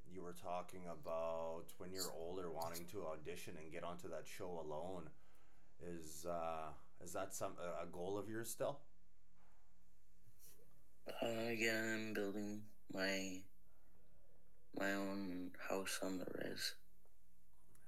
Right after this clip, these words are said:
Speaker 1: Well, I won't, uh, I won't pressure you to spill the beans or the details or spill the tea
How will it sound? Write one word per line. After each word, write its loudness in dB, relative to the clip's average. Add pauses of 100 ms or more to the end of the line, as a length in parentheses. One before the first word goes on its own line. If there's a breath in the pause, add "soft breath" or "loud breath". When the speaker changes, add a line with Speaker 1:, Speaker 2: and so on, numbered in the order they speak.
(640 loud breath)
Speaker 1:
Well, -2 (100)
I -2
won't, -2
uh, 0
I -2
won't -2 (280)
pressure 2
you 4
to 2 (420 loud breath)
spill 2
the 2
beans 0
or 2
the -2
details -2
or -4
spill 0
the -2 (100)
tea -2